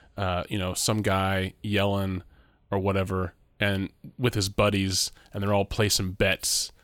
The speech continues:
about, you know, some, some asinine thing, like the pitcher's gonna,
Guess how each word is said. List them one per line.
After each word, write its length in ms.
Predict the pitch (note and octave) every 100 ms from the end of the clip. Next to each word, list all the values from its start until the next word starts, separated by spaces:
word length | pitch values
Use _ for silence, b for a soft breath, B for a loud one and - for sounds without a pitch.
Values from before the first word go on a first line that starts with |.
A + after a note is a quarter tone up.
| b
about, 340 | - F#2 F#2 -
you 60 |
know, 180 | G2+ F2
some, 460 | E2+ - G2+ F#2+ F2+ b b b _
some 320 | - G#2+ F#2+ -
asinine 760 | G#2 G#2 G#2 G2 F#2+ F#2 F#2
thing, 440 | G#2+ - G#2+ F#2+ F#2+
like 140 | F#2+
the 80 | -
pitcher's 400 | - A#2+ - G#2
gonna, 300 | A2 G2+ F#2+